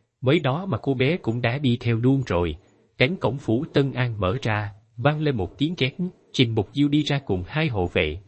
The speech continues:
hắn mặc một bộ áo liền thân, trên khuôn mặt luôn bình tĩnh lộ ra vẻ tức giận khó lòng phát hiện. Cha Tấn Nhi vừa định chạy về phía hắn thì bị Tưởng Tích Tích ngăn lại, nàng ta ôm Tấn Nhi quay trở lại lẫn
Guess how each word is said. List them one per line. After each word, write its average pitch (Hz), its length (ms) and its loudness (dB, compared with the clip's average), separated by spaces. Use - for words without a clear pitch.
hắn 180 220 -2
mặc 110 180 -2
một 107 200 0
bộ 104 120 4
áo 135 220 -2
liền 87 280 -2
thân, 113 220 -2
trên 147 180 4
khuôn 143 240 2
mặt 101 220 0
luôn 147 260 4
bình 98 240 2
tĩnh 131 260 -2
lộ 92 320 0
ra 123 180 0
vẻ 98 400 -2
tức 190 180 0
giận 90 220 0
khó 143 260 -4
lòng 95 180 -2
phát - 220 -6
hiện. 82 280 -2
Cha 127 220 4
Tấn 143 240 0
Nhi 117 320 2
vừa 107 140 6
định 113 240 0
chạy 95 300 0
về 104 120 4
phía 160 180 2
hắn 143 360 -2
thì 110 100 2
bị 101 220 0
Tưởng 98 160 0
Tích 185 240 0
Tích 226 220 2
ngăn 120 200 0
lại, 80 260 -2
nàng 120 220 2
ta 139 100 0
ôm 165 260 0
Tấn 175 180 2
Nhi 143 260 0
quay 139 140 4
trở 131 160 -2
lại 85 260 -2
lẫn 104 260 -2